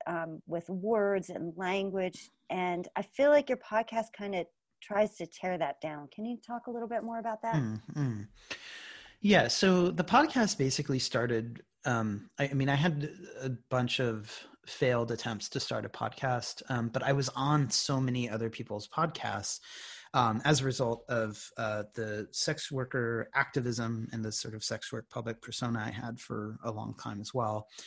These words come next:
Speaker 2: which maybe we'll get into, maybe not. But, um, I was asked to speak on a lot of people's podcasts. So I, at a certain point, I, I mean, at this point, I've probably done hundreds of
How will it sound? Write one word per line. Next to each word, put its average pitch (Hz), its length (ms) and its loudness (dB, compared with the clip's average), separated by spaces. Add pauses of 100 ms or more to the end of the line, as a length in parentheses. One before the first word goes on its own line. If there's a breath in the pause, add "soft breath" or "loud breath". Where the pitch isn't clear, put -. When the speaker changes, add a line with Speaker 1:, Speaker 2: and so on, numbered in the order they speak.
(340 loud breath)
Speaker 2:
which 123 160 -8
maybe 117 180 -2
we'll 110 100 -2
get 110 160 -4
into, 110 300 -6
maybe 110 220 -4
not. 180 260 4 (120)
But, 147 240 4
um, 120 380 2 (720 loud breath)
I 151 160 8
was 131 240 2 (320)
asked 143 440 6
to 131 440 4 (400 loud breath)
speak - 340 4
on 151 80 8
a 131 80 4
lot 123 140 6
of 117 60 -4
people's 123 260 -4
podcasts. 135 420 2
So 139 220 2
I, 151 140 4
at 156 180 2
a 156 100 2
certain 196 280 4
point, 139 200 4
I, 117 140 0 (320)
I 151 40 6
mean, 147 140 6
at 139 80 6
this 156 140 0
point, 143 160 2
I've 120 80 -2
probably 123 220 2
done 113 160 0
hundreds 113 600 0
of 107 320 -6